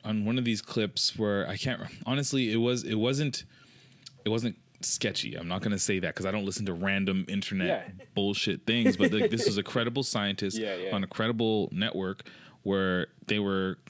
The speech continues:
Speaker 1: he, he was basically saying, "I don't understand what, like, why they're pushing these vaccines," and they're, um, talking ab-, they're, they're not talking about, like, he kept mentioning, like, a certain percentage of, of, of,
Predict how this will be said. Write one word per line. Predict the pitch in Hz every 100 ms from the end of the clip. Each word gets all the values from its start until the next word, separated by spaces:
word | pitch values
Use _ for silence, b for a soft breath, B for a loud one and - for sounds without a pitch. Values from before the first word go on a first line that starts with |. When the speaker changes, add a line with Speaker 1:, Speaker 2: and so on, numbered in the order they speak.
| - -
Speaker 1:
he, | 113 113
he | 123
was | 117
basically | 127 123 123
saying, | 110 110 104 98 92 b b b b b _ _ - -
"I | 85 110
don't | 131 123
understand | 104 - 92 95 80 87
what, | 90 90 - - _ _
like, | 98 87
why | 90 87 87 87 87 87 - b b -
they're | 95
pushing | - 101 104
these | 90 85
vaccines," | 87 82 - 127 107
and | 87
they're, | 87 87 - B B -
um, | 87 90 85 82
talking | - 90 - 92
ab-, | 90 -
they're, | 101 101
they're | 98
not | 98 101 -
talking | - 90 92 101
about, | 92 92 87 -
like, | 87 85 - B B B B
he | - 110
kept | 143 135
mentioning, | 123 123 127 120
like, | 107
a | 104
certain | - 113 101
percentage | 95 - 107 104 90
of, | 95 87 -
of, | 90 90
of, | - 90